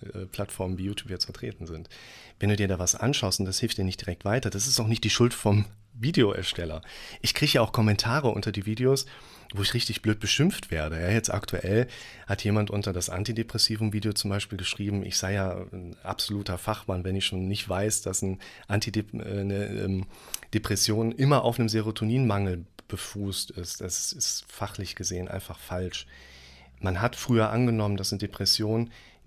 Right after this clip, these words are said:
die, äh, quasi Ursache hat, dass ein Serotoninmangel vorliegt. Aber das ließ sich in der Menge der Depressionserkrankungen, die wir in der normalen Mittelschicht da draußen haben, absolut nicht nachvollziehen oder nachprüfen auch. Und diese Kommentierlaune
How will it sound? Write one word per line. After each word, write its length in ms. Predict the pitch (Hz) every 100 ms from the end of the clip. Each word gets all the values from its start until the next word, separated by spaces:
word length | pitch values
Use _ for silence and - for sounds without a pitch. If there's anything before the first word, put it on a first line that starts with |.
| 104
die, 320 | 98 98 101 95 - - - -
äh, 240 | 104 95
quasi 380 | - 101 98 107
Ursache 680 | 120 127 127 113 110 104 - - -
hat, 480 | 104 117 - -
dass 200 | - 104
ein 80 | 104
Serotoninmangel 680 | 104 104 101 101 123 101 95
vorliegt. 380 | - 90 82 -
Aber 140 | 90
das 300 | 87 - - -
ließ 320 | 107 95 113
sich 180 | 110 104
in 140 | 110 95
der 100 | 92
Menge 540 | 95 107 156 113 90 - - -
der 80 | 101
Depressionserkrankungen, 960 | 107 - 101 113 123 104 - 98 - 98
die 160 | 101
wir 80 | 104
in 80 | 98
der 80 | 98
normalen 380 | 98 101 107 113
Mittelschicht 420 | 127 127 - -
da 60 |
draußen 340 | 95 95 101 98
haben, 160 | 95
absolut 640 | - - - 95 95 95 -
nicht 360 | 98 101 104 - - - - - 98
nachvollziehen 680 | 95 123 - 101 - 92 92
oder 160 | 90
nachprüfen 600 | 92 107 - - 80 85
auch. 280 | 78 78 - - _ _ _ _ - -
Und 160 | - 101
diese 180 | 101 107
Kommentierlaune 800 | - 95 92 92 - 143 156